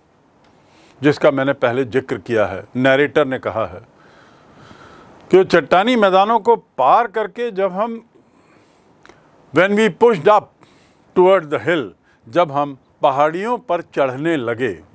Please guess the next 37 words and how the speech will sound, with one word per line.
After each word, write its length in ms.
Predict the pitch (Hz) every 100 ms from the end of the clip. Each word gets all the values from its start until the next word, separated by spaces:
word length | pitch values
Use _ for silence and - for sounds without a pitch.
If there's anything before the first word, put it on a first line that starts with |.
| _ -
और 120 | 143
याद 220 | 143 180 233
रखेंगे 360 | 233 262 226
पैदल 420 | 160 156 160 220
नहीं 100 | 240
जा 140 | 247 254
रहे 100 | 226
थे 160 | -
ये 60 | 127
लोग, 160 | 95 85 _ _ _
they 180 | 123 151
were 120 | 156 151
in 60 |
the 140 | 135 -
car। 220 | 127 107 85 _ _ _ _ _ _ _ _ - - _ _ _
कार 340 | 165 165 226 262
में 180 | 240 202
जब 160 | 190 -
चढ़ 160 | 165 165
रहे 260 | 170 143
थे, 340 | 151 135 123 110
धीरे, 500 | 107 120 139 156 143
धीरे, 320 | 117 131 117
धीरे 360 | 101 123 98 85 _ _ _ _ _ _ _ - - - - -
पुश 240 | 285 240
कर 200 | - 202
रहे 240 | 151 113 117
थे। 200 | - 98
क्यों? 300 | - 240 269
क्योंकि 300 | 143 127 160 - _
पहाड़ी 340 | 127 113 139 165
पर 180 | - 127
चढ़ना, 520 | - 113 127 165 92 _ _ _ _ _
you 120 | 127 135
cannot 340 | 160 180 226 - _ 104 131
drive 320 | 135 156 113
very 200 | 120